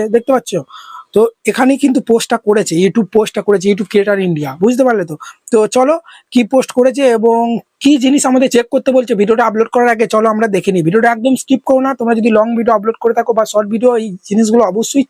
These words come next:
চেক করে নাও। তো দেখো, একটু এদিকে স্ক্রল করলে এখানে কিন্তু প্রথম এক নম্বর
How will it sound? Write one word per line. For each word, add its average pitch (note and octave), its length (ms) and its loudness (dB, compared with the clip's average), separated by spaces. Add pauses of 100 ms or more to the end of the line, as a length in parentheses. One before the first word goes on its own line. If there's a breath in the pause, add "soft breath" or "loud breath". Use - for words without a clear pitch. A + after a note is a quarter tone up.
চেক G3+ 200 2
করে G3+ 200 0
নাও। D#3+ 100 -2 (400 loud breath)
তো A3+ 80 0
দেখো, B3 180 0
একটু C4 180 0
এদিকে B3+ 220 2
স্ক্রল B3+ 340 0
করলে C4 220 0
এখানে B3+ 220 0
কিন্তু B3+ 200 -2
প্রথম A#3 280 0
এক A3+ 240 0
নম্বর B3+ 260 4